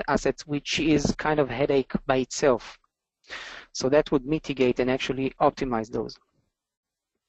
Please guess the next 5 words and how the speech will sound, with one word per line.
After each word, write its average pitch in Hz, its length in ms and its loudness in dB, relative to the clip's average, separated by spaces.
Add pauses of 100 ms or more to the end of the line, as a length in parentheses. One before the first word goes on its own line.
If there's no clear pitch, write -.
(440)
In 151 140 0
addition, 180 420 2 (720)
we 139 100 2
not, 160 300 2
not 170 280 2